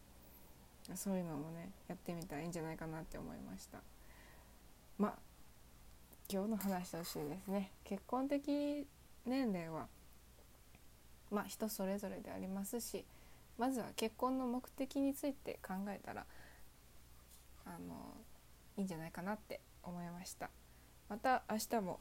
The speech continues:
放送する予定ですので、また遊びに来てください。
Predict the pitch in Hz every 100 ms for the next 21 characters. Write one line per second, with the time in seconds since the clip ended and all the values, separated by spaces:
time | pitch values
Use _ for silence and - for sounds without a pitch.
0 | - 196 214 226 208 208 208 202 196 -
1 | - 196 202 190 185 - 175 - - -
2 | - - - - - - - - - -
3 | - - - - - 196 196 - - -
4 | - - - 190 185 175 175 - 185 160
5 | 180 - -